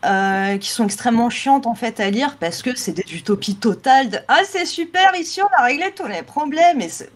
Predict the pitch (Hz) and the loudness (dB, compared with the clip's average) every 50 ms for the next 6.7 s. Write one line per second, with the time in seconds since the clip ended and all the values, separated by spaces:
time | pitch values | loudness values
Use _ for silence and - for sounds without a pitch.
0 | - - 170 - - - - - 226 254 269 294 277 - - 339 349 349 339 320 | -20 -16 -14 -14 -14 -10 -6 -2 0 0 0 0 -2 -2 0 4 6 6 6 6
1 | 330 311 302 - - 320 294 226 220 220 226 254 254 240 214 - 262 240 233 262 | 2 -2 -2 0 -2 -2 0 0 -4 -2 -4 -2 -2 -2 -2 0 -2 -2 0 0
2 | 262 277 285 233 233 233 - - 240 - 233 214 202 208 202 208 196 202 208 226 | 0 0 0 0 -2 -4 -4 -6 -6 -4 -4 -6 -6 -6 -4 -4 -2 -2 -2 -2
3 | 240 226 - 285 - - - 208 208 - 214 214 208 - 269 247 247 214 185 175 | -2 0 2 0 0 0 -2 -6 -4 -2 -2 -2 0 -2 -4 -2 -4 -6 -8 -4
4 | 175 180 196 185 175 160 180 185 190 - - 269 269 254 208 151 139 135 170 147 | -4 -4 -2 -2 -4 -6 -6 -8 -8 -6 -6 -4 -4 -4 -4 -6 -4 -2 -2 0
5 | 147 156 147 143 - - - - - - - - - 175 175 - 196 202 214 214 | 0 -2 -4 -6 -8 -16 -20 -20 -20 -18 -14 -8 -8 -6 -2 0 0 0 0 -2
6 | - - 208 196 196 233 240 - 285 294 277 277 196 165 | -2 -2 -2 -2 -2 -2 -2 0 0 0 0 0 -4 -6